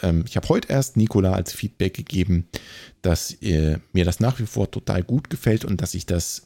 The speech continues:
jetzt nicht, mm, ich sag mal, in diesen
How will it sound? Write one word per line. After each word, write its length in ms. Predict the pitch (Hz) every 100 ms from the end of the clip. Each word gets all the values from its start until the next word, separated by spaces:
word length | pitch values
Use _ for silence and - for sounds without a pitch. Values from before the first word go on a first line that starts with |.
| _ -
jetzt 340 | 90 - -
nicht, 520 | 101 147 - - - - -
mm, 580 | 196 196 196 196 196 95 -
ich 120 | 107
sag 260 | - 98 -
mal, 480 | 95 87 90 87 85 _ - - _ _ _ _ _ _
in 280 | 110 95 87
diesen 500 | 95 85 90 82